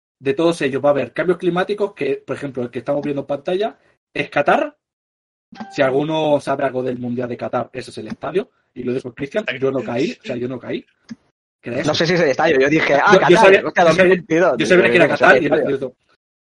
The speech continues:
Speaker 1: eh, lo estamos viendo, es una tormenta de arena, pero perfectamente puede haber una tormenta de arena. Y a los diez minutos, en medio de la ciudad, haber un huracán, justo en medio de un tornado, que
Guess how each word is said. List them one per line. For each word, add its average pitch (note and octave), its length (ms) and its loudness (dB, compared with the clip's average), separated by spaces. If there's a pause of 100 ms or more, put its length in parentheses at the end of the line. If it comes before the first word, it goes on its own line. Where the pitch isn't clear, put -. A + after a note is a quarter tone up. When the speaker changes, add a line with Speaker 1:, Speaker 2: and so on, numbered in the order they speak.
(300)
Speaker 1:
eh, C#3+ 380 4
lo C#3 100 -2
estamos D#3+ 240 -2
viendo, E3+ 160 4
es - 80 -8
una D#3+ 100 -2
tormenta C#3+ 380 -4
de D3 60 0
arena, G3 320 0
pero D3 160 -6
perfectamente D#3 460 -10
puede C#3 140 -6
haber C3+ 100 -4
una C3 120 -8
tormenta C#3 320 -6
de D3+ 40 -2
arena. G#3+ 340 -4 (380)
Y D3 80 -2
a C#3+ 40 4
los C#3+ 160 0
diez F3+ 120 6
minutos, G3 480 -2
en C#3 160 -4
medio D3+ 180 -2
de D3+ 40 0
la - 40 -10
ciudad, D3+ 260 -2
haber E3 320 -4
un C#3 160 -8
huracán, B2 500 -6
justo F3+ 220 0
en C#3+ 100 -6
medio B2 160 -4
de B2+ 60 -6
un A#2+ 80 -8
tornado, C#3+ 500 -6 (420)
que C#3 360 -2